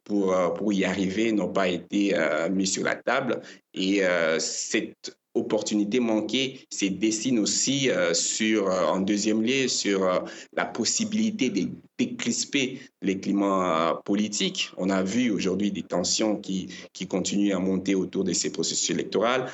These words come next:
alors qu'au départ, lorsque le président Félix Tshisekedi était arrivé, on a senti cet élan de décrispation, les exilés politiques sont revenus, et malheureusement, à quelques, euh, jours de, de scrutin de l'après,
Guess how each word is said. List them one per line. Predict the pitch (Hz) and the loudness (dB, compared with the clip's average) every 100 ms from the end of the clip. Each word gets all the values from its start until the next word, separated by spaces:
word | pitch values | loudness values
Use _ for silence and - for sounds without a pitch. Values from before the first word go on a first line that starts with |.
| - | -8
alors | - 98 110 | 0 0 0
qu'au | - 92 | -4 -4
départ, | 95 104 113 143 143 - - - | -2 0 0 2 0 -4 -14 -4
lorsque | 101 104 - | -2 0 0
le | 92 | -2
président | - 90 92 98 101 | -2 -6 -4 -2 -2
Félix | 95 - 95 - | -2 -4 -4 -4
Tshisekedi | - 82 95 92 87 | -4 -2 -2 0 -2
était | 82 95 | 0 0
arrivé, | 90 90 95 104 143 151 - - | 0 -2 -2 2 2 0 -4 -10
on | - 95 | -2 0
a | 95 | 0
senti | - 98 - 104 | 2 0 0 0
cet | 101 98 | 0 0
élan | 92 104 110 | 2 2 2
de | 90 | 0
décrispation, | 90 90 95 - 85 - - 123 127 127 - - | -2 -2 -2 -2 0 0 0 0 0 -4 -14 -4
les | 98 90 | -2 0
exilés | 98 98 107 104 | 0 0 2 2
politiques | 107 95 95 104 95 | 2 0 0 -2 0
sont | - 85 | 0 0
revenus, | 92 92 120 135 135 139 - - | 0 0 0 0 -2 -6 -14 -4
et | 98 | 0
malheureusement, | 98 101 104 98 101 101 123 156 | 2 2 2 2 2 2 0 2
à | 104 | 0
quelques, | - 113 - 101 92 95 - _ - | 0 -2 -2 -2 -2 -2 -12 _ -2
euh, | 90 76 - - | 2 2 0 -2
jours | - 135 120 101 | 0 2 0 0
de, | 92 87 85 | 0 0 2
de | 87 95 | 0 0
scrutin | - 95 95 104 101 101 - _ - | 0 -2 0 0 0 -4 -12 _ -2
de | 92 | 0
l'après, | 92 90 - 156 160 | 0 -2 -2 -2 -2